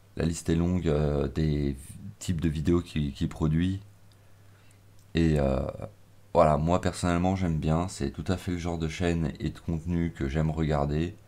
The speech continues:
Donc, euh, franchement, euh, excellent. Voilà, après je vais vous laisser donc, euh,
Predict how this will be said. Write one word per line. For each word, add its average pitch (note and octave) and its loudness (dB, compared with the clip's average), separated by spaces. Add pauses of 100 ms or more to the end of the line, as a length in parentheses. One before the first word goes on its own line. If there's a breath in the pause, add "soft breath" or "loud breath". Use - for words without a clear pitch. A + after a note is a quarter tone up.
(880 loud breath)
Donc, E2+ 0
euh, D#2 4
franchement, F2 -2 (180)
euh, C2+ 0 (440)
excellent. D#2 0 (880 loud breath)
Voilà, C#2 0
après E2+ 0
je E2+ 0
vais E2+ 2
vous E2 0
laisser E2 2
donc, E2 0
euh, D2+ 2